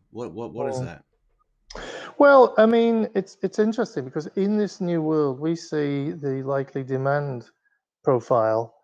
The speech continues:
Speaker 2: uh, for space being very different each day. I mean, you can sort of see from the previous model that we, we talked about, you know, th-, there are gonna be different teams in on different days. And in an ideal world, what you wanna be able to do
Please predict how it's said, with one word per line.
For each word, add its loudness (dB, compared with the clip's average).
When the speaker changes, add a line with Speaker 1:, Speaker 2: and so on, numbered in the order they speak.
Speaker 2:
uh, 0
for -8
space 0
being 2
very 4
different -4
each -10
day. -2
I 0
mean, 2
you -2
can -2
sort -2
of 0
see 2
from 0
the 0
previous 0
model 2
that -2
we, -6
we -4
talked 0
about, -8
you 0
know, 4
th-, 4
there 8
are 8
gonna 8
be 6
different 2
teams 4
in 0
on -2
different -6
days. -2
And -2
in 0
an 4
ideal 4
world, 0
what 0
you -2
wanna 2
be -2
able -2
to -6
do 0